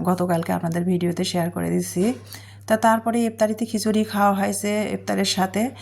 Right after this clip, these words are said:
আর এখন ভোর রাতের জন্য একটু রান্নাঘরটা ক্লিন করে নিলাম, নিয়ে এখন ভোর রাতের জন্য এক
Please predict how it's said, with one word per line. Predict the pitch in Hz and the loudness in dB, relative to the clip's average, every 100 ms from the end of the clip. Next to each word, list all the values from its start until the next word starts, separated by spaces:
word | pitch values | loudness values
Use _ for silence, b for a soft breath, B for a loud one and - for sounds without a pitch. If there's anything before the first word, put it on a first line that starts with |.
| B B B | B B B
আর | 185 185 | 2 2
এখন | 190 220 208 | 0 0 0
ভোর | 196 208 | 0 2
রাতের | 214 208 208 | 2 2 -2
জন্য | 196 196 196 | -2 0 2
একটু | 196 196 | 0 0
রান্নাঘরটা | 202 190 190 190 196 196 | 2 2 2 0 -2 -4
ক্লিন | 196 196 | 0 2
করে | 190 190 190 | 2 2 4
নিলাম, | 190 196 202 | 4 4 2
নিয়ে | 196 190 | 2 2
এখন | 185 202 | 0 0
ভোর | 175 190 196 | 0 0 0
রাতের | 190 196 180 | 0 -2 -4
জন্য | 185 185 190 | -2 0 2
এক | 190 190 | 0 -2